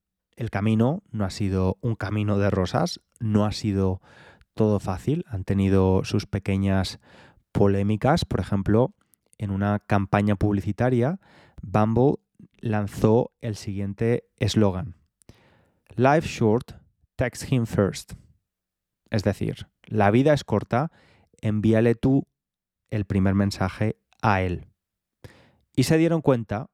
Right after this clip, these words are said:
entre otras cosas, de que no todas las mujeres buscan ese él, ¿no? Que también hay mujeres lesbianas o bisexuales.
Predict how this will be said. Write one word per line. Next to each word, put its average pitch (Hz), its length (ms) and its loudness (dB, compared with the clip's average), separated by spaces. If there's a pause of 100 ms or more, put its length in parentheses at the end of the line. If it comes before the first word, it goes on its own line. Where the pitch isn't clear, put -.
(120)
entre 95 260 -10
otras 110 240 -6
cosas, - 540 -4 (500)
de 104 140 -2
que - 120 -6
no 98 140 0
todas 101 200 4
las 98 160 2
mujeres 107 520 0 (160)
buscan 104 640 -2 (100)
ese 95 500 -4
él, 143 320 0 (420)
¿no? 117 280 -4 (140)
Que 92 120 -6
también 90 260 -2
hay 90 80 -2
mujeres 92 560 -4 (420)
lesbianas 131 560 0 (760)
o 92 240 2
bisexuales. 92 640 -2